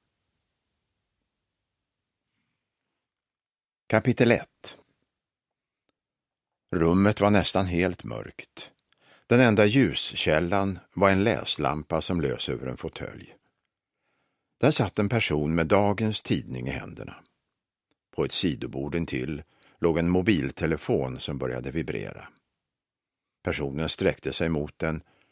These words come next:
och lyfte den mot örat. "Hallå?" "Hej, det är jag.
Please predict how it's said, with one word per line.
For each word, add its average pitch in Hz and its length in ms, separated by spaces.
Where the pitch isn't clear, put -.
och 104 120
lyfte 107 300
den 73 160
mot 92 180
örat. - 520
"Hallå?" 98 300
"Hej, 78 200
det 71 100
är 76 40
jag. 80 240